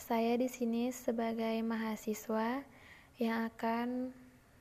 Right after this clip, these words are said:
melaksanakan tugas mata kuliah media pembelajaran, yang mana saya akan menjelaskan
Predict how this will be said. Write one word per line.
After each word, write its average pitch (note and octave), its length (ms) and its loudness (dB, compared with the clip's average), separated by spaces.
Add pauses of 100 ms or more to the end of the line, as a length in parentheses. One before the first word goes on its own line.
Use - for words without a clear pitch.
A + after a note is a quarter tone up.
(140)
melaksanakan A3+ 720 0
tugas A3+ 880 -2
mata A3 400 -2
kuliah A#3 640 0
media A3 640 0
pembelajaran, A3+ 800 -2 (800)
yang A#3 320 2
mana A#3 560 2
saya A#3 480 0
akan A#3 160 2
menjelaskan A3+ 1040 2